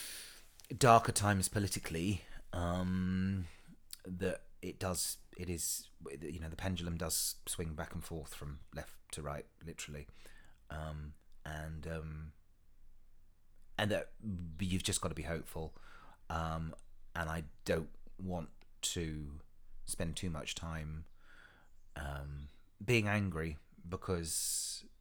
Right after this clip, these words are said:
I've been angry, and I will be angry when there is a place and a time for me to be angry, and if it actually does some good.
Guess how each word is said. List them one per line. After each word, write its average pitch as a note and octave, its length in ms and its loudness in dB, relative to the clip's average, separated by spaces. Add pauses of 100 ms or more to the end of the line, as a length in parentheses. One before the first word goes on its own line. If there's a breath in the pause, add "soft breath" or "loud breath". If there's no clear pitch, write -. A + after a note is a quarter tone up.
(500)
I've D2 680 0
been F#2 120 2
angry, D#2+ 440 -2
and D#2+ 320 -2
I - 20 4
will G2 120 4
be A2 140 6
angry G2+ 320 4
when F2+ 380 2 (560 loud breath)
there F2 400 2
is D#2+ 140 0
a F2 40 0
place F#2 400 2
and F2 120 0
a - 20 -4
time F2 260 -2
for F2 120 -4
me E2+ 80 0
to - 100 -6
be F#2 160 0
angry, E2 500 -2
and D#2+ 160 -4
if D#2 120 -6
it - 80 -6
actually - 260 -6
does D#2 160 -4
some D#2+ 160 -4
good. D2 300 -4